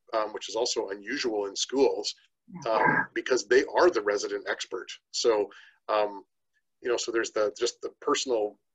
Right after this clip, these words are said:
good feeling. Um, there's fabulous resumes. <laughs> So people tend to get, you know, scholarships and they get into,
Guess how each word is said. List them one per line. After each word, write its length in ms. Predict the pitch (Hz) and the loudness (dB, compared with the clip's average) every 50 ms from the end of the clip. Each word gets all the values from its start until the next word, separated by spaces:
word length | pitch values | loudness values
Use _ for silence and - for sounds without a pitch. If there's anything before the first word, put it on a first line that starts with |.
| _ _ _ - | _ _ _ -4
good 140 | 139 139 135 | -4 -4 -4
feeling. 560 | - - 131 139 147 131 101 110 135 156 - - - - | -4 -6 0 2 4 4 4 2 0 -4 -8 -8 -2 0
Um, 320 | 117 113 107 104 104 98 - - | 2 2 2 0 -4 -8 -2 2
there's 380 | 110 110 107 104 95 - - _ _ _ _ _ _ _ _ _ _ _ _ _ | 2 4 4 2 0 -4 -10 _ _ _ _ _ _ _ _ _ _ _ _ _
fabulous 560 | - 113 123 127 127 139 139 131 127 117 - 107 | 2 4 4 4 4 2 2 4 4 2 2 2
resumes. 680 | 113 123 131 120 120 107 101 98 110 139 151 - - - | 4 4 4 4 2 -2 -2 0 2 2 2 0 0 0
<laughs> 180 | - - - - | -2 -2 2 2
So 220 | - - 156 156 | 4 8 8 6
people 300 | - - 156 147 165 156 | 6 6 4 4 4 4
tend 240 | - - 139 143 135 | 2 2 0 0 0
to 60 | 135 | 2
get, 180 | - 123 117 - - - - - - - | 2 2 2 2 -2 -14 -20 -10 -2 0
you 80 | 120 | 2
know, 180 | 117 110 104 101 | 2 2 0 -4
scholarships 720 | - - - - 120 123 135 131 127 - 139 135 - - - | -6 -2 2 4 6 6 6 6 6 4 0 0 0 -2 -2
and 160 | 123 113 110 | -2 -2 -2
they 80 | 110 113 | -4 0
get 180 | 104 123 123 | 2 4 6
into, 480 | 120 123 131 127 - 123 120 117 117 | 6 4 4 4 4 4 6 6 6